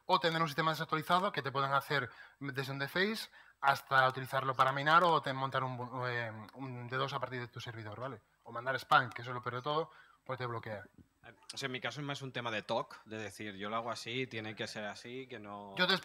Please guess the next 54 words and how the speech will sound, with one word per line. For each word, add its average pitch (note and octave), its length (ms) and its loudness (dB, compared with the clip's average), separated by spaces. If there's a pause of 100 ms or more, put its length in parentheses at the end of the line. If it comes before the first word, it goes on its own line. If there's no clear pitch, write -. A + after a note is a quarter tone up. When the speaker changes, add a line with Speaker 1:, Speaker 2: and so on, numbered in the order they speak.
(120)
Speaker 2:
Pero - 120 0
Speaker 1:
explico F#3 280 4
Speaker 2:
sí, G3 60 4
Speaker 1:
cómo, D#3 320 6
Speaker 2:
sí, - 60 -10
Speaker 1:
cómo D3 160 0
Speaker 2:
en D3 40 6
Speaker 1:
lo C#3+ 60 10
hago. B2+ 180 10
Speaker 2:
principio C#3+ 260 -8
tiene C#3+ 180 -8
que C3+ 80 -16
ser B2+ 120 -16 (100)
Speaker 1:
Tiene, F3+ 160 6
por F#3 100 10
ejemplo, F3+ 220 6
la D3+ 80 12
Speaker 2:
transparente. E3+ 340 2
Speaker 1:
gente E3 160 4
de D#3+ 60 6
SiteGround F3+ 260 8
tienen, F3 360 0
eh, C#3+ 380 4
unos C#3 220 0
sis-, C3 220 -10
unos C3+ 240 -4
sistemas C3+ 320 -2
de C#3 60 -4
stage D#3+ 340 -2
que - 80 -8
te E3+ 80 -6
permiten, C3 480 -4 (260)
eh, C#3+ 140 -2
hacer C3 160 -2
Speaker 2:
Sí, C3 40 -2
sí, C3 40 -2
Speaker 1:
una C3+ 100 2
Speaker 2:
sí, C#3 60 2
Speaker 1:
copia C3+ 160 2
para C3+ 140 4
Speaker 2:
exacto, B2 180 0
Speaker 1:
stage D#3 200 -2
antes, C#3 200 0
Speaker 2:
claro. - 80 -20
Speaker 1:
pero C#3+ 120 -2
¿qué C#3 80 -2
pasa? B2 320 0 (280)
Si - 220 -10
no D3 100 0
lo D3+ 80 0
puedes C#3+ 180 -2
automatizar C3 560 0
y B2 60 -4
tienes B2 340 -6